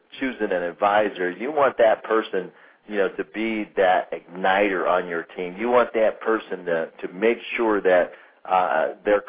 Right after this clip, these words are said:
confident that you can, you know, hit the goals that you want to hit. Now, other people that are on my team today, yes, I, I continue with the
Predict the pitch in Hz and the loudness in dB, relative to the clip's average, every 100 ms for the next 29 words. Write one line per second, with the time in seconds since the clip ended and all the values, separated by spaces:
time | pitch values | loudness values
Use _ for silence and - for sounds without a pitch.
0 | - 127 127 - 95 87 87 85 104 101 | 0 0 0 -2 -8 -4 -6 -6 -12 -6
1 | 92 85 - 98 82 78 113 - 101 95 | -6 -6 -10 -4 -2 -2 -4 -4 -4 4
2 | 98 95 92 95 90 98 98 95 _ _ | 6 6 2 -2 -4 -6 -14 -16 _ _
3 | 90 95 85 90 95 92 - - - - | -2 0 -2 -6 0 0 0 -18 -20 0
4 | 131 135 208 220 - 175 156 139 123 113 | 2 6 6 4 2 0 2 4 4 6
5 | 117 113 110 110 - 120 110 101 95 - | 4 4 2 0 -2 -6 -6 -6 -6 4
6 | 104 101 95 90 85 92 101 98 87 92 | 4 4 2 0 2 2 2 0 -2 -2
7 | - 90 139 120 110 98 95 | -6 -12 -6 -4 -2 -4 -6